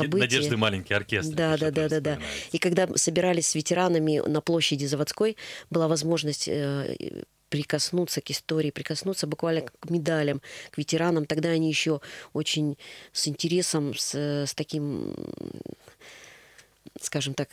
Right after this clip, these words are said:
Speaker 1: с п-, п-, п-, с памятью о войне рассказывали нам, детям.
Speaker 2: Ну и,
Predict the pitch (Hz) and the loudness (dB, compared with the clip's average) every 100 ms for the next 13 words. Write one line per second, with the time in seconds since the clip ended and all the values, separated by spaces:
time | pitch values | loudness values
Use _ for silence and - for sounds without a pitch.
0 | 151 - 135 - - - 143 - 160 113 | -4 -2 -4 -8 -14 -8 -6 -4 0 0
1 | - 190 185 165 - 151 - 147 147 139 | 2 2 2 0 0 0 2 0 2 2
2 | 156 156 185 208 - - - 170 170 156 | 2 4 4 4 4 0 0 0 0 0
3 | 156 156 151 87 78 151 143 135 151 147 | 2 2 2 0 0 0 0 -2 -2 -2
4 | 143 - 131 - - - - - - - | -2 -4 -6 -12 -20 -20 -18 -18 -20 -20
5 | - - - - - - 135 165 127 123 | -20 -20 -20 -18 -16 -4 0 0 2 4
6 | 123 123 120 110 | 6 6 6 4